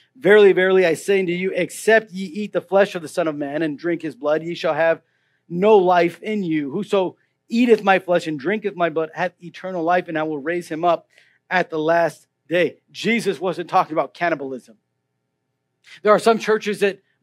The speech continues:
uh, teach that when you take this little bread or you drink the little cup, it literally turns into, it's called transubstantiation. And they say it literally turns into the,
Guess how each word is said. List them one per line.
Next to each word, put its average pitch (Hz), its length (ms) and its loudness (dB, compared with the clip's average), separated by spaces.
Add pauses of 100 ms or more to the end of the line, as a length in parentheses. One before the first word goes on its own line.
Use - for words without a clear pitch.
uh, 196 140 0 (240)
teach 262 340 -4
that 175 220 0 (120)
when 202 200 -2
you 185 100 -6
take 233 400 0 (120)
this 185 180 -6
little 208 160 4
bread 202 380 6
or 170 60 4
you 156 140 -4
drink 214 320 0
the 202 60 -2
little 190 200 0
cup, 214 200 2
it 180 140 -4
literally 196 420 6
turns 175 320 -6
into, 190 240 -4
it's 143 100 -10
called 165 200 -2
transubstantiation. 175 1200 -6
And 156 140 -4 (220)
they 185 100 -2
say 208 340 0
it 208 180 2
literally 214 380 6
turns 196 320 -4
into 190 240 -2
the, 165 180 -2